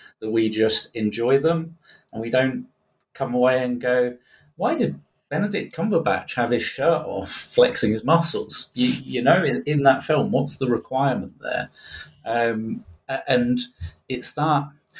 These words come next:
my greatest concern i-, is of a society that just willingly,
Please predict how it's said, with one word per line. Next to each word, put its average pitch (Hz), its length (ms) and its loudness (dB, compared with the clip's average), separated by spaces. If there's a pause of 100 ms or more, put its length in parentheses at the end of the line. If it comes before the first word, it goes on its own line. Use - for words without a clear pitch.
(280)
my 143 200 2
greatest 147 600 -2
concern 98 720 0 (160)
i-, 110 280 2
is 113 220 -2
of 107 160 2
a 107 80 0
society 113 680 0
that - 240 -4
just - 680 2 (1000)
willingly, 113 880 2